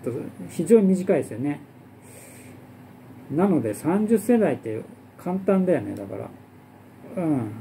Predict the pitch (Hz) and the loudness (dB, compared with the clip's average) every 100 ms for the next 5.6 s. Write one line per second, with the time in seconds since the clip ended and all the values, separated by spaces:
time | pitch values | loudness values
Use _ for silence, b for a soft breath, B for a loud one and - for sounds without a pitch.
0 | - - 156 151 147 143 135 131 - - | -16 -14 -4 -2 0 0 0 -2 -6 -20
1 | - - - - - - - - 196 196 | -20 -20 -20 -20 -20 -20 -20 -12 -10 -8
2 | - 208 202 185 165 - 139 160 - - | 2 4 6 6 4 -2 -8 -10 -14 -20
3 | - 160 165 147 180 156 110 107 117 113 | -6 0 0 0 -4 -4 -4 -6 -8 -6
4 | 165 - 123 - - 202 196 147 123 113 | -6 -4 -6 -6 2 2 4 0 -2 -4
5 | 120 120 - 113 110 107 | -8 -12 -10 -8 -6 -8